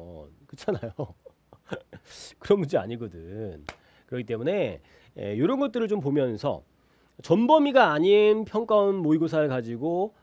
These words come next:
어, 그 전체 수능에서 나올 걸 예상하기 좀 어렵잖아. 이번 육 평 보고 여러분 겁먹은 사람도 있기 때문에 작년 수능에 아주 어려운 문제가 이 정도였다. 하나 더 그러면 이십 번도 아주 어려운 문제죠. 학생들이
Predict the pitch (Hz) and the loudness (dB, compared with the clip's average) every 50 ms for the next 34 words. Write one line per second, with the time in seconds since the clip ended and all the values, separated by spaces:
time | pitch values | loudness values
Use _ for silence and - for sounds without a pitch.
0 | _ _ - 95 95 95 101 - - 196 - 135 147 180 165 - - 104 80 - | _ _ -14 -10 -10 -10 -8 -4 -4 -4 -2 0 -2 -2 -2 -6 -8 -10 -10 -12
1 | - _ _ - - 254 262 269 254 226 - 165 139 127 135 131 147 127 113 120 | -14 _ _ -14 -8 -6 -4 0 0 0 0 0 -2 -2 -2 -2 -4 -4 -4 -4
2 | - 165 160 143 139 139 117 - 113 82 87 104 104 - - 90 80 73 73 73 | -2 -2 -2 -2 -2 -4 -8 -10 -10 -10 -10 -10 -10 -12 -14 -16 -16 -16 -18 -20
3 | 71 69 - - - 98 107 107 120 131 - - 175 151 131 131 131 113 107 107 | -20 -20 -20 -20 -16 -12 -10 -10 -10 -8 -6 -6 -6 -4 -4 -4 -6 -6 -6 -8
4 | 107 - - 110 123 143 135 139 131 117 117 107 104 98 95 87 - 90 - - | -8 -10 -8 -6 -4 -4 -4 -4 -6 -6 -8 -10 -10 -12 -14 -14 -16 -18 -18 -16
5 | 85 80 92 110 139 147 127 101 80 - _ _ _ _ _ - - - _ - | -16 -16 -14 -12 -10 -10 -10 -10 -12 -14 _ _ _ _ _ -20 -20 -20 _ -10
6 | 117 131 139 135 120 - 131 120 120 143 185 202 - - 113 117 180 156 160 180 | -6 -4 -4 -4 -4 -6 -8 -6 -4 -2 -2 -2 -4 -6 -6 -2 -2 0 2 2
7 | 190 180 175 170 160 143 127 135 147 143 123 127 135 135 131 131 127 - 104 90 | 0 0 -2 -4 -4 -4 -4 -4 -4 -4 -6 -6 -6 -8 -8 -10 -10 -12 -14 -14
8 | 82 78 90 92 87 87 _ _ _ _ _ _ _ _ _ - - 226 247 220 | -14 -14 -14 -16 -18 -20 _ _ _ _ _ _ _ _ _ -12 -6 -4 -2 -2
9 | 139 117 92 87 92 98 95 95 82 78 78 76 73 78 85 78 76 _ _ _ | -2 -2 -6 -8 -10 -12 -14 -14 -14 -16 -16 -18 -18 -20 -20 -20 -20 _ _ _
10 | _ _ _ _ _ _ _ _ _ _ _ - - _ 123 147 208 226 - 226 | _ _ _ _ _ _ _ _ _ _ _ -20 -18 _ -8 -8 -6 -6 -6 -6
11 | - - 120 95 87 - - - - - 226 190 135 151 175 202 190 151 127 123 | -6 -8 -10 -10 -10 -12 -16 -16 -8 -4 -4 -4 -2 -4 -6 -6 -6 -6 -6 -6
12 | 147 160 156 123 92 98 104 113 117 104 90 78 - _ _ _ _ _ _ _ | -6 -6 -6 -6 -6 -6 -6 -4 -4 -6 -6 -10 -14 _ _ _ _ _ _ _
13 | _ _ _ _ _ - - - 240 220 190 185 175 165 156 139 110 | _ _ _ _ _ -10 -4 -2 -2 0 0 -2 0 0 -2 -2 -4